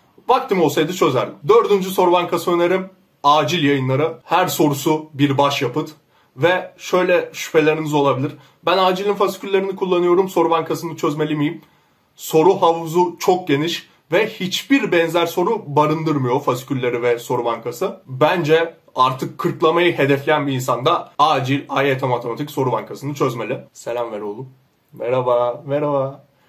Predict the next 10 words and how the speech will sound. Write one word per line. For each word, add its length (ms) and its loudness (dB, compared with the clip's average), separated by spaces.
Arkadaşlar 520 -2
Poseidon 520 -4
bu 60 -10
arada, 200 -10
kedim, 380 -16
tanıştırayım. 520 -12
Beşinci 840 -2
ve 220 2
son 360 0
önerim 440 -2